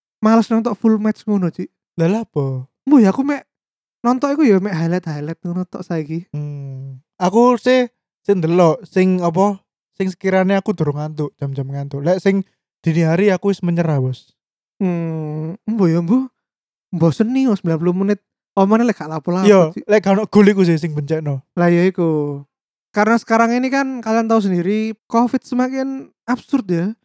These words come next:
Speaker 1: Ada varian Delta, terus apa mana?
Speaker 2: Alpha ono.
Speaker 1: Alpha iku
Speaker 2: Alpha,
Speaker 1: yang pertama.
Speaker 2: Beta. Beta iku sing Inggris.
Speaker 1: Beta iku yo cupang-cupang lho.
Speaker 2: Kenapa kok cupang
Speaker 1: Lho,
Speaker 2: terus sih?
Speaker 1: kon gak tahu pelihara cupang sih. Cupang-cupang iku mesti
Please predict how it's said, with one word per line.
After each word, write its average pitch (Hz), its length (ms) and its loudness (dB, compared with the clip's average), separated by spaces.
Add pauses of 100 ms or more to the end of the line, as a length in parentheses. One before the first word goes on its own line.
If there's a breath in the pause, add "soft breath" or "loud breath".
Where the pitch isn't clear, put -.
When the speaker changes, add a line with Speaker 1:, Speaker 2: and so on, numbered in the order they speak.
(360)
Speaker 1:
Ada 185 180 2
varian 208 540 2
Delta, 202 920 0 (600)
terus - 160 -12
apa 190 180 -2
mana? 175 280 -4
Speaker 2:
Alpha 196 380 2 (100)
ono. 165 300 -2 (500)
Speaker 1:
Alpha 214 320 -2
iku 262 160 4
Speaker 2:
Alpha, 175 80 4
Speaker 1:
yang 208 300 4
pertama. 196 340 2
Speaker 2:
Beta. 156 180 2 (1080)
Beta 160 340 2
iku 196 160 4
sing 208 200 2
Inggris. 156 420 -4
Speaker 1:
Beta 170 340 -2
iku 233 140 -2
yo 269 140 -2 (120)
cupang-cupang 247 640 0
lho. 143 240 -6 (400)
Speaker 2:
Kenapa 277 540 -6
kok 262 260 2
cupang 285 400 0
Speaker 1:
Lho, 202 80 4 (180)
Speaker 2:
terus 208 120 4
sih? 160 200 0
Speaker 1:
kon 220 460 -2 (320)
gak 170 200 -4
tahu 208 460 6
pelihara 175 340 2
cupang 208 380 2
sih. 175 360 2
Cupang-cupang 226 580 2
iku 233 140 -2
mesti 254 340 2